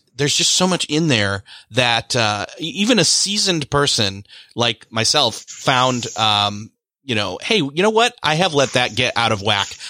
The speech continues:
I need to recalibrate that. And I need to have a conversation with this person about this. And I need to, I need to have a conversation with myself, for that matter, about a couple of these issues." So there's always some optimization that, uh, that can happen. So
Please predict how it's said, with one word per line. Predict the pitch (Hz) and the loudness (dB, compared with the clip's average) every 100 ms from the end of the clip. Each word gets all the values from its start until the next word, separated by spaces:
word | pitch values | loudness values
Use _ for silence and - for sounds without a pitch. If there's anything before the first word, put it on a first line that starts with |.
| - | 0
I | 131 | 2
need | 165 | 2
to | 147 | 2
recalibrate | 151 139 143 131 110 104 - | 0 0 2 2 2 2 0
that. | 98 98 | -2 -2
And | 107 110 | -2 -2
I | 120 | 0
need | 147 | 0
to | 135 | 0
have | 120 | 0
a | |
conversation | 127 117 110 117 113 113 | 0 0 -2 -2 -4 -4
with | 101 | -6
this | - 127 | -4 -6
person | 135 123 110 | -4 -4 -2
about | 98 - | -4 0
this. | 175 165 - - - - 117 | 2 2 -2 -8 -16 -8 -2
And | 113 110 | 0 0
I | 113 | 0
need | 120 113 | 0 0
to, | 123 113 - - | -2 -2 -4 -4
I | 151 | 0
need | 226 | 2
to | 214 | 2
have | |
a | 202 | 2
conversation | 214 190 190 185 180 | 2 2 2 2 2
with | 156 | 2
myself, | 147 135 - 170 135 - - | 2 2 2 4 2 -2 -6
for | 110 | -2
that | 101 104 | 0 0
matter, | 92 85 90 | -2 -4 -6
about | 107 101 92 | -2 0 -2
a | |
couple | 104 101 92 | -4 -6 -6
of | 92 | -8
these | 98 98 | -10 -6
issues." | - 80 85 - | -6 -6 -6 -6
So | - 120 104 104 - - - - - | -4 0 2 0 -4 -16 -20 -18 -8
there's | 139 147 180 | 0 4 4
always | 202 - | 4 4
some | 151 | 2
optimization | 123 127 110 101 104 95 98 92 95 - | 2 0 -2 0 0 -2 -6 -10 -14 -6
that, | 95 - 98 | -6 -4 -4
uh, | 92 82 | -4 -4
that | 110 - | -6 -6
can | 98 | -4
happen. | 104 95 95 92 | -4 -4 -4 -4
So | 127 113 | 0 0